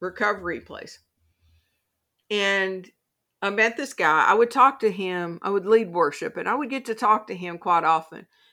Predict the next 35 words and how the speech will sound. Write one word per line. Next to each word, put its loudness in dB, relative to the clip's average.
And 0
one 2
time 0
he -6
and 0
I 2
were 0
talking, 6
and -8
it -6
was -4
this -14
incredibly -4
profound -2
conversation -8
for -16
me. -10
'Cause -12
he 0
and -4
I 0
were 0
talking -4
about -4
his -12
life, -4
and -12
here -2
he 0
is -6
living -4
in -4
a -8
homeless -10
shelter, -10